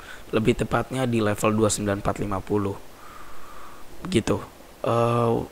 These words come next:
nih maksud, maksudnya itu gap yang ini.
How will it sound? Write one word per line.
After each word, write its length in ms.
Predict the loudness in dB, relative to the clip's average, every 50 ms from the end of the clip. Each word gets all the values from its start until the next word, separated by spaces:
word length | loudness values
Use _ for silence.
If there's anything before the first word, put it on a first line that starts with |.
| -12 -18 -18 -18 -16 -16 -16 -16 -16 -18 -16 -12 -10 -8 -8 -6 -8 -8 -8 -10 -14 -14 -14 -12 -8
nih 160 | -6 -6 -6 -6
maksud, 240 | -4 -4 -4 -4 -4 -6 -10 -12 -10
maksudnya 400 | -8 -6 -4 -4 -4 -4 -6 -2
itu 80 | -2 0 2
gap 240 | 4 2 2 2 2
yang 160 | -2 -2 -2
ini. 240 | -6 -6 -6 -8 -8